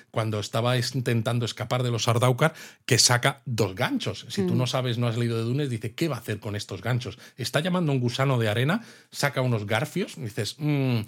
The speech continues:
Speaker 1: pero claro, la matan. Pero luego en esa última escena, ¿no? Ves a un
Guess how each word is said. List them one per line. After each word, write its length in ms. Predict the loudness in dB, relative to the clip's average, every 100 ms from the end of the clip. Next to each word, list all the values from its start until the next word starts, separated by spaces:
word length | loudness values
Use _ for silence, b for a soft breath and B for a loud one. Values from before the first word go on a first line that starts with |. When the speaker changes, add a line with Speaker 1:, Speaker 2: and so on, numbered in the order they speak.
| B B
Speaker 1:
pero 160 | -6 0
claro, 220 | 0 0
la 80 | 0
matan. 340 | 0 -2 -8 B B
Pero 160 | -2
luego 200 | 0 2
en 60 | 2
esa 140 | 2
última 300 | 0 2 0
escena, 260 | 2 0 0
¿no? 160 | 0 0
Ves 240 | 0 2
a 60 | 2
un 560 | 4 4 4 2 0